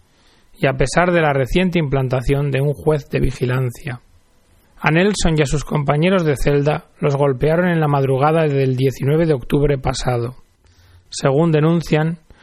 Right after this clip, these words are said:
un grupo de unos siete u ocho uniformados, muchos de ellos sin llevar puesto el número de placa como exige su reglamento, primero los insultó. Luego entró en la celda con porras, escudos y cascos, armados,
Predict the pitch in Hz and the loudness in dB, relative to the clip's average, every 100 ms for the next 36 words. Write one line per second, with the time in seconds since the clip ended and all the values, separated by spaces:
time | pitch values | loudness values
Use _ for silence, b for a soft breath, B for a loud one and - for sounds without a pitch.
0 | b b 180 170 185 185 180 165 160 151 | b b 0 2 2 4 4 4 2 0
1 | - 185 175 165 180 190 - 165 151 - | 0 0 2 2 2 0 0 0 0 0
2 | 143 156 170 185 190 - _ _ b b | 0 2 2 0 -4 -14 _ _ b b
3 | b b 160 151 180 156 170 196 180 151 | b b -2 2 0 2 2 2 0 0
4 | 170 151 147 165 135 190 165 170 143 170 | -2 2 2 2 2 2 2 -2 2 2
5 | 180 151 131 120 170 175 156 135 139 135 | 2 2 0 0 0 2 0 0 -2 -2
6 | 127 202 - 147 139 160 156 139 147 143 | -2 -2 -2 -2 0 2 2 2 0 0
7 | 143 151 - b b b b b - 160 | -4 -6 -10 b b b b b -2 2
8 | 180 185 160 170 156 - 135 123 139 127 | 2 2 0 0 -2 -2 -4 -2 -4 -4
9 | - _ _ _ - b b b - 160 | -16 _ _ _ -20 b b b 0 2
10 | 185 175 165 185 196 165 139 185 185 170 | 4 2 2 2 2 0 2 2 2 0
11 | 156 135 147 175 175 156 139 - 170 175 | 0 2 2 2 0 0 -4 -2 0 0
12 | - 135 185 185 - 139 - - - 123 | -2 0 0 0 -4 -8 -8 -8 -2 0
13 | 127 175 170 120 - | 2 2 0 -4 -10